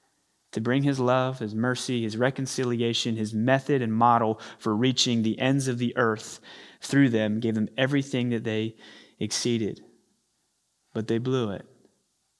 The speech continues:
They became self-indulgent on what God had intended for their good. They perverted and self-indulgent about my truth, my pleasures, my wants, my desires. They stacked on rules and regulations. It became about their authority and their power,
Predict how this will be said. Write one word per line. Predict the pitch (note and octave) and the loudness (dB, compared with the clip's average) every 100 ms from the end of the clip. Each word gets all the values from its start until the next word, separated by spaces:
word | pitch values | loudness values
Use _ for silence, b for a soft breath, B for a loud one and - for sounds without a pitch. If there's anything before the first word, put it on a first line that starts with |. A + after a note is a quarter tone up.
| _ _ _ _ | _ _ _ _
They | A2+ | -4
became | A2+ A2+ A#2+ A2 | -2 -2 -2 -2
self-indulgent | - B2+ B2+ C3 B2+ B2+ C3 A#2 F#2+ - - | 0 0 0 -2 2 2 2 -2 -4 -6 -2
on | A2+ A2+ | 0 2
what | A#2 A2+ | 0 2
God | A#2 A#2+ | 2 4
had | A#2+ A#2 | 2 -2
intended | G#2+ - C3+ C#3 | -4 -2 0 0
for | C#3 C#3+ | 0 2
their | C3+ | 2
good. | A#2+ C3 C#3 | 2 2 4
They | A#2+ | 2
perverted | A2+ A#2+ G#2+ B2+ C#3 C#3 | 0 -2 0 2 4 4
and | A2+ G#2 | 0 0
self-indulgent | C3+ C3+ C#3 A#2+ A2+ A#2+ B2 | 0 0 0 2 2 2 0
about | A2+ A2+ G#2+ | 2 2 4
my | B2+ | 4
truth, | C3+ C3 A#2+ | 4 -2 0
my | B2 B2 | 2 2
pleasures, | C3 B2+ B2 B2+ | 2 0 0 2
my | B2 | 2
wants, | A#2+ A#2+ A2+ | 4 0 0
my | B2+ A#2+ | 0 0
desires. | A#2+ A#2+ A2+ A2 A#2+ - - _ b b b b b b b | 0 -2 -2 -2 -8 -14 -18 _ b b b b b b b
They | A2+ | -2
stacked | - D3 C#3 | 6 6 8
on | C#3+ A#2+ | 4 6
rules | C#3+ C#3+ | 6 6
and | B2+ | 4
regulations. | C3 B2+ C3+ C3 C3 | 2 4 4 4 2
It | B2 | 0
became | C3+ | 2
about | B2+ A2+ | 4 6
their | C3 C#3 | 6 6
authority | C3 D3 C3+ C3 | 6 4 4 4
and | A2+ | 4
their | B2+ C3+ | 4 4
power, | - B2+ C3 B2+ | 8 8 10 6